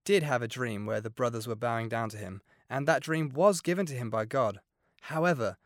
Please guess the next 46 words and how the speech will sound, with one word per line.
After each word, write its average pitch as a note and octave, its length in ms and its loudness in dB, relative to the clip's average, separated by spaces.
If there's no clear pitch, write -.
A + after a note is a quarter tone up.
because F#3+ 300 -2
of A3 100 4
Joseph's E3 460 2
desire C3 440 -2
to C#3 100 -8
be C3+ 120 -4
discovered, B2 540 -2
he D#3+ 120 -10
thought G3 220 4
it D#3 160 -2
best D#3+ 280 2
to D3 60 -2
let C3+ 160 0
his B2+ 140 -4
brothers B2+ 340 -2
know C3 220 0
right C#3 340 0
away, B2+ 460 0
rather D3 240 2
than D3 160 0
holding D3+ 480 2
on D#3 160 0
to C3+ 100 -10
the A#2 100 -6
dream B2+ 360 -2
God B2 180 -2
had A2 140 -6
placed C3+ 320 -2
inside C3 340 0
of A#2+ 80 -6
him F#2+ 220 -8
to - 100 -14
see C3+ 220 0
what A#2+ 120 -2
the A2+ 60 -4
Lord A2+ 280 -4
wanted A#2+ 340 -6
to A2 100 -12
do G#2 200 -6
next. - 420 -10
Joseph D3+ 460 4
took B2+ 180 -2
it A#2+ 80 -2
a A#2 60 -2
step - 260 0
further C3 500 4